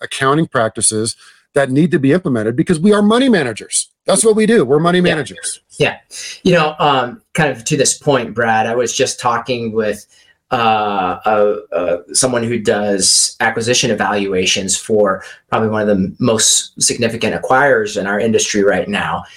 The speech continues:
Speaker 2: So she's the one that's looking at the books and the trust accounts and the financials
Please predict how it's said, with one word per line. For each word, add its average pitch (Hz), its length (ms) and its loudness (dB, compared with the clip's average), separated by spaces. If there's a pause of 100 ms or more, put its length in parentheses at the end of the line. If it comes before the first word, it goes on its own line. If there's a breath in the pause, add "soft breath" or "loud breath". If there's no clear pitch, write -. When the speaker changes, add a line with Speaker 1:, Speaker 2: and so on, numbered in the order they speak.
(120 loud breath)
Speaker 2:
So - 140 0
she's 180 420 0
the 165 160 2
one 110 320 0
that's 107 260 0
looking 113 380 0
at 120 160 -2
the 147 100 0
books - 600 -2
and 123 160 2
the 139 40 2
trust - 320 -4
accounts 104 640 -2 (220 loud breath)
and 120 100 -2
the 117 60 0
financials 120 840 0